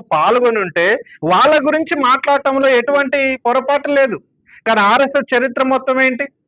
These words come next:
నరేంద్ర మోడీ ఆర్ఎస్ఎస్ చరిత్రను చూసి నేను గర్వపడుతున్నా అని చెప్పాడు. నిజమే కావచ్చు,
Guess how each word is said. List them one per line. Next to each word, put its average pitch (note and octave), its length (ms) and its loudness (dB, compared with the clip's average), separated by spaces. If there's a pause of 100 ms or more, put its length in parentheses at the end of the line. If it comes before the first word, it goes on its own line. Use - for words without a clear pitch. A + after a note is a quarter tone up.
(280)
నరేంద్ర B3+ 400 2
మోడీ B3+ 260 2
ఆర్ఎస్ఎస్ B3+ 580 0
చరిత్రను B3 460 -2
చూసి B3 180 -4
నేను A#3 300 -2
గర్వపడుతున్నా A#3 640 0
అని A3 140 -4
చెప్పాడు. D3+ 360 -6 (440)
నిజమే A3+ 380 0
కావచ్చు, G3+ 520 0